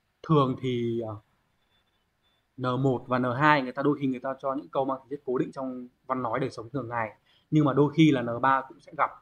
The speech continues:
Và đây là trường hợp như thế nhá. "Nante kirei na nagame nandaro", có nghĩa là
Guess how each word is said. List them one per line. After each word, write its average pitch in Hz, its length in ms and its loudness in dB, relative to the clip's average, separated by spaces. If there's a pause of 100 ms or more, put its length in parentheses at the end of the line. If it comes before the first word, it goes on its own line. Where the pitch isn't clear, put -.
(220)
Và 123 140 -6
đây 139 180 2
là 120 160 -2
trường 113 80 -12
hợp 117 240 -10
như 131 160 -10
thế 123 380 -8
nhá. 143 180 2 (1120)
"Nante 165 400 4
kirei 143 340 0
na 131 120 0
nagame 127 520 -4
nandaro", 123 480 -6
có - 140 -16
nghĩa 131 120 -16
là 127 260 -4